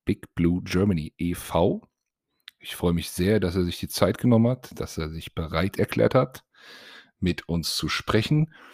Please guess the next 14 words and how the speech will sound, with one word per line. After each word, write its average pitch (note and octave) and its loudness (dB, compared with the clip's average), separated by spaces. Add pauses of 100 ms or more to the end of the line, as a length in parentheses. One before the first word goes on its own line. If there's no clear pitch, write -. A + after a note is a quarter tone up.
(480)
Wir D#2 -4
werden D#2+ 0
ein D#2+ -4 (160)
bisschen B2+ 6
auf F#2+ 6
das - 0
Vergangene F#2 4
eingehen. F2 2 (100)
Wir E2 -8
werden - -8 (280)
auf - -20
unsere D#2 -6
Rivalität E2 4
eingehen. A#2 6